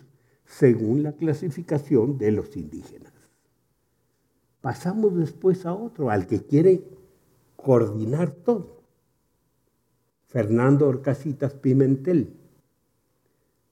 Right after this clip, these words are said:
vecino mío de cubículo, una gran persona, compañero de algunos viajes de, de investigación. Fernando divide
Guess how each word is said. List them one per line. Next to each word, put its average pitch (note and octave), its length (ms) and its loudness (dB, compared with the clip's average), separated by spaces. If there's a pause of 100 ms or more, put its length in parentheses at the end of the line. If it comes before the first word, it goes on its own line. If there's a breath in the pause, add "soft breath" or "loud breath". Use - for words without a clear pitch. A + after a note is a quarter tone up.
vecino C#3+ 640 6
mío C#3 360 8
de A2 180 2
cubículo, C3 600 -2
una A#2 540 -4 (200)
gran A#2+ 520 0
persona, B2 540 0 (1300)
compañero A#2+ 720 6
de G#2+ 100 4
algunos G#2 540 4
viajes G#2 580 0
de, D#2 260 -16 (720)
de G2+ 140 -8
investigación. G2+ 1040 2 (1400)
Fernando B2+ 800 4
divide B2 720 4